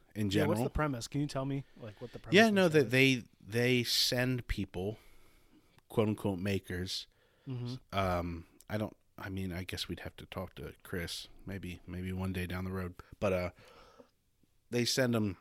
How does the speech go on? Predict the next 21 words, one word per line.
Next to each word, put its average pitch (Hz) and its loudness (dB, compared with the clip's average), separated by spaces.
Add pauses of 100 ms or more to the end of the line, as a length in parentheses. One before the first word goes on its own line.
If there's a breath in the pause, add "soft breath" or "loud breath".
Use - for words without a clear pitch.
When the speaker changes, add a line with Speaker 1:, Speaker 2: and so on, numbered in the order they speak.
(840)
Speaker 1:
parts, - 0 (100)
and 98 -4
then 98 0
they 95 -4 (160)
say, 92 -2
"Okay, 110 -4
we." 104 -4
And 104 -4 (520 loud breath)
this 123 4
episode 107 0
was 98 0
a 95 -2
lawnmower 90 -4 (1000)
that 101 -4
did 113 4
a 104 4
bunch 98 -4
of - -16
other 87 -8
stuff - -8
too. - -10